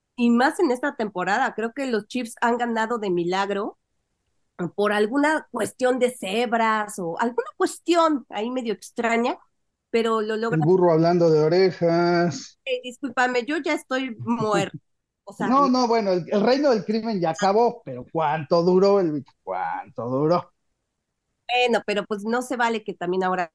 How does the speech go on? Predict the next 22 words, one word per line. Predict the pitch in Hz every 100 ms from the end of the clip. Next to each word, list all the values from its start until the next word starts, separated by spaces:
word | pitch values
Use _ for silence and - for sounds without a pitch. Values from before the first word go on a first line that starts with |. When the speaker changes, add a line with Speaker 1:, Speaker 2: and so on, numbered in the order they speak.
| -
Speaker 1:
a-, | 170 - -
a-, | 156 -
este, | - 165 - 175
escojan | 170 214 247 262
Speaker 2:
No |
Speaker 1:
a | 277
Speaker 2:
se | 277
vale | 262 277 247
que |
nos | 226 226
lo | 254
hayan | 262 233
quitado, | 220 214 240 240 214
¿no? | 247 427 - - _
<laughs> | - 277 262 - 247 - 269 - - - 269 - - 285 _ -
Ladrón | 185 208 240 269
que | 240
roba, | 302 320 233
ladrón. | 220 226 254 269 269 277 - _ _ _ _ _ _ _ _
Speaker 1:
<laughs> | - 311 - 370 - - - 330 320 - - - - 233
Pero | 247 262
bueno, | 262 262